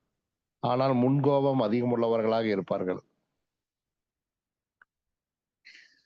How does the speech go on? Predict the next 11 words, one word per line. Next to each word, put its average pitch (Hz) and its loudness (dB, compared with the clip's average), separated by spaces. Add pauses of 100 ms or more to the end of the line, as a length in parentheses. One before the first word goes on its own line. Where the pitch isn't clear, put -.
(680)
நடுத்தர 180 2
வயதில் 143 2
மட்டும் 131 -2
இவர்கள் 113 0 (1700)
மிகவும் 139 2
ஜாக்கிரதையாக 131 2
இருக்க 117 0
வேண்டும். 101 0 (1500)
காரணம், 147 4
இவர்களுக்கு, 127 6 (380)
இவர்கள் 123 2